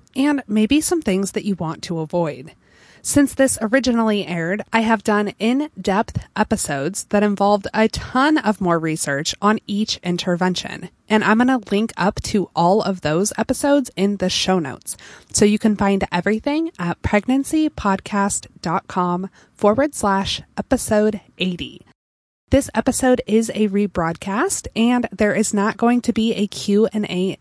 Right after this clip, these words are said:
this week, as I am focusing on some things behind the scenes. In today's episode, we are talking about interventions. This is a critical podcast as you get ready for birth.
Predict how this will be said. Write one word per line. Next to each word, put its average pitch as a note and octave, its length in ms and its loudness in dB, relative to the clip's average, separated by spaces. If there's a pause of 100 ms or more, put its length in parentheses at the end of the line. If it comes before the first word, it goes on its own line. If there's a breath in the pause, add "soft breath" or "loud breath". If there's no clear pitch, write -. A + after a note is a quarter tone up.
this F3+ 280 -2
week, F4 320 2 (260 soft breath)
as G#3 160 2
I G3 180 2
am G#3 260 0
focusing G#3+ 600 -2
on F3+ 200 -2
some F#3 240 -2
things D#3+ 340 -4
behind D3+ 460 -6
the D#3 80 -6
scenes. D3+ 580 -10 (1040 loud breath)
In C4 100 2
today's C4+ 400 2
episode, D4 480 0
we B3 160 2
are G3+ 140 0
talking G#3 440 -4
about G3 400 0
interventions. F3+ 1200 -2 (100)
This G3 280 -2
is A3+ 320 0
a F#3+ 300 0 (100)
critical F#3+ 1040 2
podcast E3 640 -2
as E3 180 -6
you - 60 -8
get - 220 -6
ready E3 180 -4
for E3 160 -8
birth. D#3 320 -4